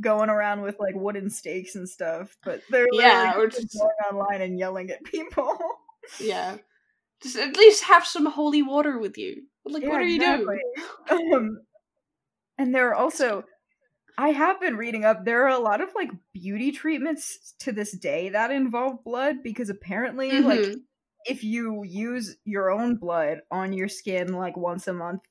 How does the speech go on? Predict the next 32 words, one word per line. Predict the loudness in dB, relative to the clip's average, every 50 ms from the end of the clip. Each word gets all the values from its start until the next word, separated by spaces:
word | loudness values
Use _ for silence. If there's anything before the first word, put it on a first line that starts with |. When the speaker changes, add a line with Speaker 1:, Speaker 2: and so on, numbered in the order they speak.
| _ _
Speaker 1:
they | -6 -4 -2
have, | 0 -2 -2 -2
like, | -4 -8 -8 -10 _
blood | -6 -4 -2 -2 -4 -4 -8
facials. | -8 -8 -8 -8 -8 -8 -8 -8 -8 -10 -12 -16 -20 _ _ _ _ _ _ _ _
It, | -6 -6 0 2
like, | 2 2 2 -4 -12 _ _ _ _ _ _
helps | -10 -2 -2 -2 -2 -2 -6
increase | -4 -2 -2 -2 -2 -4 -6 -4 -4
your | -6 -8
collagen | -6 -6 -6 -4 -4 -4 -4 -4 -6 -6 -4 -4
levels | -6 -6 -6 -6 -8 -8 -8 -8
in | -10 -8 -6
your | -8 -8
skin, | -10 -10 -12 -10 -8 -8 -6 -6 -8 -8 -10 -14 _ _
and | -8 -8 -6 -6
it's, | -8 -8 -6
like, | -6 -6 -4 0
really | 0 2 4
Speaker 2:
Yeah. | 4 4 4 2 0
Speaker 1:
good | -4 -8 -10 -10 _ _ _ _ _ _ _ _
for | _ -10 -8
you, | -6 -6 -4 -6 -6
apparently, | -6 -2 0 2 2 2 2 0 -2 -4 0
which | 2 2
Speaker 2:
I've | 2 2 2
Speaker 1:
is, | 0
like, | -2 -4 0
Speaker 2:
seen | 2 4 4 4 6
that. | 6 6 4 4 2 0 -8 -16 _ _ _ _ _ _ _ _ _ _ -8
Speaker 1:
Ew. | -4 -4 -2 -2 -2 -2 -2 -4 -4
Speaker 2:
<laughs> | -4